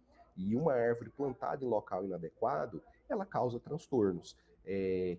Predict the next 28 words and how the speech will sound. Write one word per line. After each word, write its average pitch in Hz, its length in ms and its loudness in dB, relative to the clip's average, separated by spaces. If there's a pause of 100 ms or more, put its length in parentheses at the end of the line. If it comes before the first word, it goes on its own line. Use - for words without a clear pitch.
quer 131 220 4
por 123 160 -4
decorrência 104 560 -2
de 90 120 -12
queda 90 340 -2
de 85 120 -6
frutos 123 540 -6
em 87 40 -8
local 80 300 -8
indevido, 98 560 -6 (320)
quer 135 280 6
porque 123 480 -2
o 110 60 2
local 110 600 2
indevido 104 480 0
que - 80 -12
ela 98 120 -2
foi 95 180 -4
plantada 90 600 0 (200)
favoreceu 127 760 0
a 156 40 6
degradação 98 680 4
dessa 92 320 -2
árvore, 92 420 0
que 139 140 -12
vai 120 300 0 (180)
acarretar 98 640 -2
num, 95 200 0